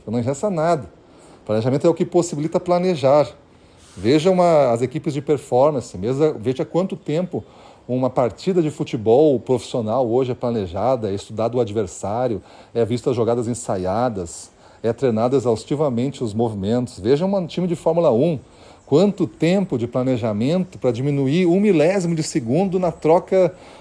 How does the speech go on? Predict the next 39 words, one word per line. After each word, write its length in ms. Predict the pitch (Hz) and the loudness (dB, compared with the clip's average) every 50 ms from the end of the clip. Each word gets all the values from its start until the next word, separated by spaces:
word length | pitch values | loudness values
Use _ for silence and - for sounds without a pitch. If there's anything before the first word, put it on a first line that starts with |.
| - - | -14 -4
do 120 | 131 156 | -4 -4
pneu 560 | 156 - 185 165 139 139 170 196 202 156 101 - - - - - _ | 0 0 0 2 2 4 4 6 4 4 2 -2 -12 -20 -20 -20 _
no 140 | - 113 127 | -6 -6 -4
box. 640 | 117 117 123 147 165 160 - - - - - - - _ _ _ _ _ _ - - - - - | 0 4 4 4 2 0 -4 -14 -14 -16 -16 -20 -20 _ _ _ _ _ _ -20 -20 -20 -8 0
Eles 140 | 131 135 135 | 0 2 2
não 100 | 160 143 | 2 2
tão 160 | - 190 226 | 2 2 2
em 60 | 208 | 4
busca 240 | 170 190 190 - 165 | 4 2 2 2 0
de 80 | 143 170 | 0 0
um 60 | 160 | -2
segundo, 520 | - - 160 113 120 139 170 175 131 113 | -2 -4 -2 0 2 2 2 2 2 0
isso 160 | 107 - - | -2 0 0
é 20 | 170 | 0
muito 220 | 151 165 196 - | 0 0 -2 -4
tempo, 400 | - - 147 175 180 160 - - | -2 -2 0 0 0 -2 -6 -8
eles 140 | 90 90 - | -8 -8 -4
tão 100 | - 135 | -4 -4
em 60 | 131 | -2
busca 240 | 123 147 - - 151 | -2 -2 -2 -2 -2
de 80 | 131 151 | -2 0
um 80 | 160 | 0
milésimo 420 | 165 156 135 120 127 147 143 139 139 | 2 2 4 4 4 4 2 0 -4
de 80 | 120 | -6
segundo 420 | - - - 107 110 131 139 123 110 | -6 -8 -6 -2 0 0 0 0 -2
de, 120 | 110 110 - - | -8 -10 -14 -14
de 160 | - 104 110 | -10 -6 -4
melhoria. 580 | 117 120 120 117 113 110 98 98 110 120 104 85 - - - - - - - - - - - - - - | -2 0 2 4 4 4 4 4 2 2 0 0 -4 -18 -20 -20 -20 -20 -20 -20 -20 -20 -20 -14 -4 0
Então 120 | 139 151 131 | 0 0 2
veja 380 | 117 139 160 180 175 165 175 | 4 4 4 4 4 4 2
como 260 | 170 - 165 165 165 | 2 2 2 2 2
o 20 | 156 | 2
planejamento 400 | 160 156 147 143 135 143 - 160 | 2 2 2 2 0 0 2 2
é 20 | |
usado 560 | 151 143 123 104 90 117 113 127 143 147 139 | 2 2 2 0 2 2 4 4 4 2 0
por 180 | - - 143 135 | -2 0 0 2
equipes 480 | 131 127 127 - 135 131 123 - - - | 2 0 0 -2 -8 -8 -8 -8 -14 -10
que 140 | - 147 | -10 -10
fazem 800 | 131 - - - 127 120 120 131 135 127 - 156 151 156 160 165 | -10 -10 -6 -2 -2 0 2 0 0 -2 -2 -4 -4 -4 -4 -6